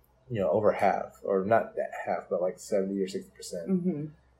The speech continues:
Speaker 1: But undocumented, which is that Coushatta side, uh, there's, like, a twen-, like, ten or fifteen percent there.
Speaker 2: Is there even documentation for the Coushatta side for anybody?
Speaker 1: There, I, I think there
Speaker 2: Okay.
Speaker 1: might be, but I'm not too sure because they have to go through that C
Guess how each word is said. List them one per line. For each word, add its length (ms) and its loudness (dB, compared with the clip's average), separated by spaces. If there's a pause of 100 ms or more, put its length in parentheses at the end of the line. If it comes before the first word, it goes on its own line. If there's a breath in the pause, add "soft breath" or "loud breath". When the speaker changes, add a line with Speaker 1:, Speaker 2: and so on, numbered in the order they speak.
Speaker 1:
But 100 6
undocumented, 600 8
which 140 4
is 100 0
that 120 4
Coushatta 340 0
side, 400 4 (300)
uh, 120 2
there's, 240 4
like, 160 -6
a 320 -2 (680)
twen-, 240 -2 (720)
like, 180 -6
ten 240 -2
or 40 -2
fifteen 340 -6
percent 360 -10
there. 320 -6
Speaker 2:
Is 160 4
there 140 6
even 180 2
documentation 720 0
for 120 4
the 260 0 (320)
Coushatta 280 2
side 280 0
for 80 2
anybody? 600 4
Speaker 1:
There, 500 6
I, 40 4
I 20 4
think 240 4
there 160 8
Speaker 2:
Okay. 80 4
Speaker 1:
might 220 6
be, 360 2
but 140 8
I'm 80 6
not 120 2
too 140 0
sure 560 6 (160)
because 360 2
they 120 4
have 220 4
to 80 -12
go 180 4
through 180 -2
that 180 2
C 120 -6